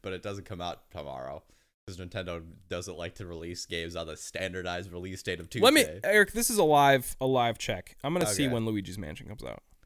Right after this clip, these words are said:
Speaker 1: 'Cause if it comes out tomorrow, that sounds like a good stream <laughs> game, honestly.
Speaker 2: Nope, literally on Halloween.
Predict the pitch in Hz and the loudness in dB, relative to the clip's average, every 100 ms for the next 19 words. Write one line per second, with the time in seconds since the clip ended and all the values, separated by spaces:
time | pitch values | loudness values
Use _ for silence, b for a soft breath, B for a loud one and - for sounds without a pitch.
0 | _ - 123 160 233 233 220 180 165 160 | _ -14 -8 -4 0 2 4 4 2 2
1 | 123 151 170 92 85 98 - _ _ _ | 2 4 4 4 0 -4 -10 _ _ _
2 | _ 110 127 - 131 110 98 92 104 101 | _ -6 -6 -4 -4 -4 -6 -6 -8 -8
3 | - 113 85 85 98 151 143 - 117 101 | -6 -8 -6 -6 -4 -2 -2 -2 -4 -6
4 | 95 90 113 - _ _ _ - 170 240 | -8 -10 -10 -14 _ _ _ 2 6 6
5 | 151 165 180 180 165 156 151 139 123 104 | 8 8 8 8 8 6 4 4 2 0